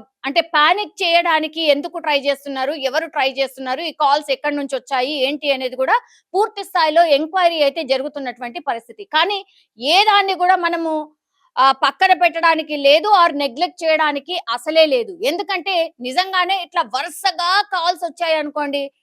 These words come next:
"ఏ ఇట్లనే వస్తది, ఏమున్నది, ఏమీ ఉండదు" అని ఒక్కటైనా మనము, ఆ, అంటే లైట్ తీసుకున్నామా, ఆ ఒక్కటే మన పాలిట శాపంగా మారితే మాత్రం ఇంకంతే. అంటే అమాయకుల ప్రాణాలు గాల్లే,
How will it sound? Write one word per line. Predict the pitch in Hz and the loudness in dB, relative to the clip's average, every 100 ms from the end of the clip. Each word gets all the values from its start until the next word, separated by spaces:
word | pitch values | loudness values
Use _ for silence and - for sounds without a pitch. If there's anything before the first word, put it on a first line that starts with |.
| _ | _
"ఏ | 254 302 | 2 2
ఇట్లనే | 359 320 330 339 339 | 2 -2 -2 0 0
వస్తది, | 311 - 320 302 | -2 -2 -2 2
ఏమున్నది, | 277 294 294 285 277 277 _ _ | 2 2 -2 -2 -4 -8 _ _
ఏమీ | 226 294 330 339 | 2 4 4 2
ఉండదు" | 294 294 320 294 330 320 - | 0 0 2 2 -2 -4 -4
అని | 294 320 254 _ _ - | -2 -2 -6 _ _ 0
ఒక్కటైనా | 294 302 _ 349 320 320 311 381 403 330 - _ | 0 0 _ 0 0 2 2 4 2 0 -4 _
మనము, | 254 302 320 311 294 285 _ _ 240 | -4 -2 0 0 -2 -4 _ _ -4
ఆ, | 262 254 - | 0 0 -2
అంటే | 269 330 | -2 0
లైట్ | 262 254 349 392 | 2 2 2 0
తీసుకున్నామా, | - 339 370 - 330 320 294 302 440 _ _ _ - | -4 -6 -6 -8 -6 -4 -2 -2 -4 _ _ _ 0
ఆ | 262 359 403 | 4 6 6
ఒక్కటే | 381 381 415 427 339 247 | 2 2 0 4 2 2
మన | 247 311 | -4 -4
పాలిట | 311 277 330 339 339 | -2 0 2 0 -2
శాపంగా | - 294 302 320 302 | 0 0 0 -2 -2
మారితే | 277 269 262 285 | -2 -2 -2 -6
మాత్రం | 269 254 254 349 285 285 _ _ | -6 -6 -4 -4 -4 -10 _ _
ఇంకంతే. | 247 294 285 269 302 330 | -6 -2 -2 -2 0 0
అంటే | 359 262 277 | 0 -4 -6
అమాయకుల | - 254 320 370 392 381 349 | -6 -4 0 2 0 -2 -4
ప్రాణాలు | 330 - 277 302 349 339 330 | -4 -2 0 2 2 0 0
గాల్లే, | 269 269 294 302 277 | 2 2 4 2 0